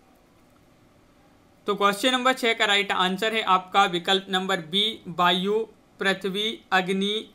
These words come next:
आकाश, जल। ये जो है पांच तत्वों से बना है मानव शरीर। तो विकल्प नंबर आपका बी यहाँ पर सही आंसर होगा। क्वेश्चन नंबर छः पूछा है, देख लेते हैं। क्वेश्चन नंबर सात है यहाँ पर, उम, कि चिप्स के थैले में कौन सी गैस भरी जाती है,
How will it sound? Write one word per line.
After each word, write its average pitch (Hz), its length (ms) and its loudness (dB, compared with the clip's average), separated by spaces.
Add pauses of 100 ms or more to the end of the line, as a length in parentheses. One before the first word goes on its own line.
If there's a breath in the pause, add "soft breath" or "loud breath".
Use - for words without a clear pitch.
आकाश, 190 760 2
जल। 170 340 0 (140)
ये 254 180 -2
जो 220 180 0
है 214 80 0
पांच 196 280 2 (100)
तत्वों 185 320 -4
से 180 140 -6
बना 175 260 0
है 202 280 -2 (300 loud breath)
मानव 190 480 4
शरीर। 190 380 -2 (260 loud breath)
तो 196 60 0
विकल्प 202 420 2
नंबर 190 300 0
आपका 175 400 0
बी 196 340 -6
यहाँ 175 240 2
पर 180 120 -2
सही 175 280 -4
आंसर 175 540 0 (280 loud breath)
होगा। 151 280 0 (320 loud breath)
क्वेश्चन 214 340 2
नंबर 254 240 0
छः 233 200 0
पूछा 220 380 -2
है, 214 300 0 (220 loud breath)
देख 202 200 2
लेते 214 320 0
हैं। 220 120 -2
क्वेश्चन 190 340 -2
नंबर 202 260 -2 (100)
सात 196 360 2
है 196 160 -4
यहाँ 175 140 -2
पर, 196 200 2
उम, 214 680 -12
कि 226 400 -2 (200 loud breath)
चिप्स 254 300 -2
के 262 220 -4
थैले 214 380 2
में 214 200 -2
कौन 208 260 -2
सी 214 240 -4
गैस 190 320 -2
भरी 175 320 -6
जाती 160 360 -2
है, 170 180 -2